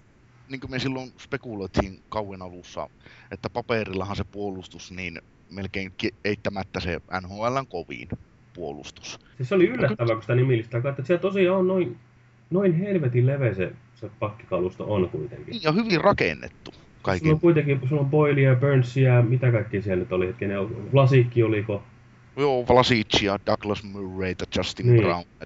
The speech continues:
Speaker 1: Jason Demersia. Ja vielä kaikki, kaikki, kaikista vielä parasta, että Demers ja Burnsihan on tällä hetkellä loukkaantuneina
Speaker 2: Mm.
Speaker 1: sieltä pistosta. Että, ja silti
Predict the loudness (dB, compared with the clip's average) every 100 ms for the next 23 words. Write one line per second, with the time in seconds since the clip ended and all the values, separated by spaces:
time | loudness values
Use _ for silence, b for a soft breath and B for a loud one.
0 | -4 -2 -2 -6 -4 -4 -4 -10 -12 -6
1 | -8 -8 B B B 2 4 6 4 2
2 | -2 0 0 -2 -10 -2 0 0 -2 -2
3 | -2 -4 -2 -2 -2 -6 -8 -6 -8 B
4 | B B -2 0 -2 -4 -4 0 0 -2
5 | -8 -10 -8 -6 -6 -6 -4 -4 -4 -8
6 | -10 -10 -10 -14 -14 -16 -16 -20 -20 -20
7 | -20 -20 B B B B -2 -2 -2 -10
8 | -16 -18 -16 -16 -18 -16 -18 -20 B B
9 | B -8 -4 -6 -6 -20 -14 -6 0 0
10 | 0 -4